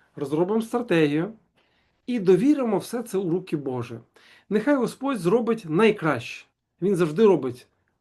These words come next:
найкраще. Господь також дасть сьогодні перемогу кожному із нас. Давайте ми помолимось, об'єднаємось в молитві, подякуємо. Також, мабуть, ця історія сьогодні і говорить нам про те,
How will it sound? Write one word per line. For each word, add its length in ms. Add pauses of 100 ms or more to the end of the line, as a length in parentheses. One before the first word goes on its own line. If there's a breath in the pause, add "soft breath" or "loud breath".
(120)
найкраще. 640 (420 soft breath)
Господь 420
також 380
дасть 280
сьогодні 280
перемогу 540 (360)
кожному 400
із 140
нас. 280 (580 soft breath)
Давайте 280
ми 120
помолимось, 680
об'єднаємось 680
в 60
молитві, 580 (440)
подякуємо. 680 (760 soft breath)
Також, 300
мабуть, 340
ця 380 (180)
історія 420
сьогодні 420
і 200
говорить 380
нам 280
про 140
те, 320